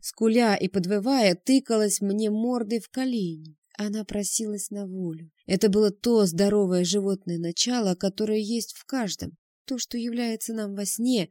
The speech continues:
и интуитивно предупреждает об опасности. Путём символических знаков наши предки предугадывали события. Возможно, эта волчица — некое родовое божество,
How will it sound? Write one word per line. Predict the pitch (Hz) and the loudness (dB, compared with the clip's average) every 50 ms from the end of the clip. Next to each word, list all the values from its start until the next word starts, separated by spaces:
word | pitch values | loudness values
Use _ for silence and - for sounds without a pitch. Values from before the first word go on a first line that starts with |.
| _ | _
и | _ 175 190 202 | _ 2 4 4
интуитивно | 202 185 208 214 196 - - 240 226 208 214 202 | 4 4 2 0 2 2 2 2 2 2 0 0
предупреждает | 190 190 190 175 180 170 - 185 185 185 180 208 202 202 196 - | 0 0 0 0 0 0 0 0 0 0 0 0 0 0 0 -2
об | 196 180 202 | -2 -2 -2
опасности. | 196 196 - 233 214 190 - - 175 165 - - - - - 175 - _ _ _ _ | -4 -2 -2 -2 -2 -2 -2 -4 -6 -8 -8 -8 -10 -12 -12 -14 -18 _ _ _ _
Путём | 190 202 - 247 233 226 | -2 2 4 4 4 4
символических | - - 214 202 202 208 214 208 - 208 196 - - 214 190 175 | 2 0 0 0 2 0 2 2 2 0 0 0 -2 -4 -4 -4
знаков | 180 196 214 214 208 - 214 190 - | -4 -2 -2 -2 -2 -4 -8 -8 -8
наши | 202 180 190 - 196 185 | -8 -6 -4 -4 -4 -4
предки | 170 - 196 202 202 - - - 208 | -2 0 0 0 0 0 -4 -8 -8
предугадывали | - 196 190 190 185 165 - 190 196 190 190 202 202 202 | -8 -8 -4 -2 -2 0 0 0 0 0 -2 -4 -4 -4
события. | 190 - 214 202 202 226 180 - - - - - - - _ - | -2 -2 -2 0 0 -2 -2 -2 -2 -4 -6 -6 -8 -12 _ 2
Возможно, | 190 220 214 240 247 269 277 233 226 220 | 4 4 6 6 4 4 2 2 0 0
эта | - - 220 214 220 202 | 0 0 -2 -2 0 0
волчица — | 214 214 214 - - 294 294 294 - - 202 | 0 0 0 0 2 2 2 2 0 0 0
некое | 208 220 220 - - 214 214 208 196 | 0 0 0 0 2 2 2 2 0
родовое | 202 196 208 208 208 220 214 220 233 214 208 208 | -2 -4 -4 -2 -2 -2 -2 0 0 0 0 0
божество, | 196 220 208 233 226 - - - 233 233 247 190 160 156 | 0 -2 -4 -4 -6 -8 -10 -10 -8 -4 -2 -2 -2 -4